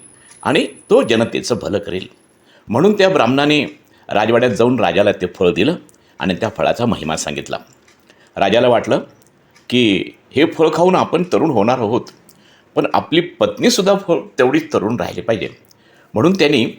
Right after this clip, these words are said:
ते फळ आपल्या पत्नीला, म्हणजे राणीला खायला दिलं. राणी जरी राजाची राणी होती, तरी तिचं प्रेम राजावर नव्हतं, तिचं प्रेम दुसऱ्याच एका माणसावर होतं.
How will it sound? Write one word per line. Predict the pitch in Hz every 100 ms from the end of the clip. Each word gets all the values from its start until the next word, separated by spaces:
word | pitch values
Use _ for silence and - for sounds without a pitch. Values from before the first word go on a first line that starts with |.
| - _ _ _ _
ते | 175
फळ | 180 165 180
आपल्या | 104 131
पत्नीला, | 147 101 131 117 76
म्हणजे | 90 120
राणीला | 107 101 170 131
खायला | - -
दिलं. | 80 82 - - _ _ _ _ _ _ _ _ -
राणी | 87 101 104 165
जरी | 180 190 220
राजाची | 208 160 170 170 156
राणी | 113 107
होती, | 92 87 85 110 - _ _ _ _ _ -
तरी | 113 139 151 113 -
तिचं | 113 127
प्रेम | 107 98 135
राजावर | 123 92 95 113
नव्हतं, | 107 85 - 131 85 - _ _ _ _ _ _ -
तिचं | 107
प्रेम | 107 - 120 101
दुसऱ्याच | - 104 139 -
एका | - 110
माणसावर | 80 92 90 101
होतं. | - - -